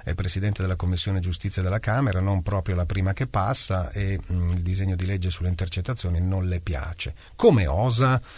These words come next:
E a proposito di ciò, concludo con, con una mail che circola e che invita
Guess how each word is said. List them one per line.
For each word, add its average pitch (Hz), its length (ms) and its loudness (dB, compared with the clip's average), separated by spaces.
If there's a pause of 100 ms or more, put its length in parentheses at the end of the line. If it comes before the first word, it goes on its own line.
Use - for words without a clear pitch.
(1200)
E 160 140 6
a 156 60 10
proposito 156 580 8
di 147 100 4
ciò, 123 240 6
concludo 127 720 4
con, 143 480 6
con 170 160 4
una 202 180 8
mail 139 640 10
che 135 260 6
circola 147 640 2
e 117 40 0
che 127 120 0
invita 123 760 4